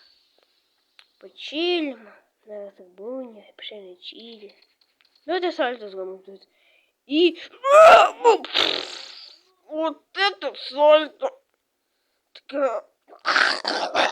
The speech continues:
О, бідна спина. Оружейная. Ще пушки не дуже повою. полной.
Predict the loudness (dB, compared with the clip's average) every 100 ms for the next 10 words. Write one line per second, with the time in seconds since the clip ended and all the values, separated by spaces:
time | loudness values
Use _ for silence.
0 | -6 _ _ _ _ _ -14 -14 -10 -10
1 | -8 -8 -8 -8 -14 -14 -12 -10 -10 -12
2 | -16 -14 -14 -14 -8 -2 0 0 2 2
3 | 2 2 -2 -2 -2 -4 -6 -18 -20 -4
4 | -4 0 0 4 4 4 0 0 0 6
5 | 6 6 6 6 6 4 -2 -8 -4 -2
6 | -2